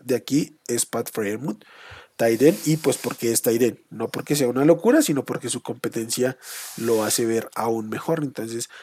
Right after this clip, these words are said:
eh, de plano el que pondría más en caliente sería Pat Freiermuth, y bueno, los otros ahí,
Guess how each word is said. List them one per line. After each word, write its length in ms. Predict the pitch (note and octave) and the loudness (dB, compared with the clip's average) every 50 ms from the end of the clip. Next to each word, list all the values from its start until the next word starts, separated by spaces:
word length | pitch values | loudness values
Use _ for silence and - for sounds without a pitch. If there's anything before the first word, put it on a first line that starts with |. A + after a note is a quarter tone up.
| - - _ _ - | -20 -20 _ _ -2
eh, 680 | B2 B2 C3 C3+ C3+ C3+ C3+ C3 C3 C3 C3 A#2+ A2 - _ _ _ _ _ _ _ - | 0 4 4 6 8 8 8 10 10 10 8 6 4 -2 _ _ _ _ _ _ _ 2
de 120 | D3+ D#3 | 4 6
plano 240 | - F#3+ G#3+ A#3 C4 | 8 8 8 8 8
el 80 | C4 B3 | 4 6
que 140 | - G#3+ F#3+ | 6 6 6
pondría 440 | D#3+ - - D#3+ D3 D3 D3 D#3+ D#3+ | 6 4 4 4 6 10 10 8 10
más 200 | E3+ F#3 F3+ F3 | 10 8 8 8
en 60 | F#3 | 8
caliente 320 | - F3 D#3+ C#3+ C#3+ D3 | 8 8 8 8 4 4
sería 260 | C#3 D#3 C#3+ C3 B2 - | 4 4 6 6 6 6
Pat 140 | - C3+ C3 | 6 4 6
Freiermuth, 440 | - F3 F#3 G3 F#3+ F#3+ G#3 F#3+ - - - - - - - _ _ - | 6 6 6 6 6 2 0 -2 -4 -12 -20 -20 -20 -20 -20 _ _ -8
y 460 | A#2+ A#2+ A#2+ A#2 A2+ A2+ A2 A2 A2 | -4 -2 -2 0 0 0 2 2 2
bueno, 240 | A2 A#2 C3+ D3+ C#3 | 4 2 2 2 0
los 220 | A#2 A2 A2 - | -2 -4 -6 -6
otros 240 | A#2 - A#2 A#2+ B2+ | -6 -6 -4 -2 -2
ahí, 340 | A#2+ A2+ A2 G#2 G#2+ A2+ | -2 -2 -2 -4 -6 -8